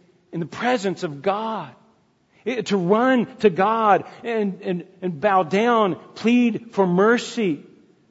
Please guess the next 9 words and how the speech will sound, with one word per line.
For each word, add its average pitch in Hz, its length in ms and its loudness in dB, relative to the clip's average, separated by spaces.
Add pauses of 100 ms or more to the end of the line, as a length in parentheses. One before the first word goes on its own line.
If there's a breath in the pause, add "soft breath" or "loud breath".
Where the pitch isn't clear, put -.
(600)
It, 202 60 -2
it's 220 240 2
like 226 360 0
leaving 247 460 4
the 196 100 4
hospital 196 640 0
before 226 480 2
you're 202 240 2
healed. 202 580 2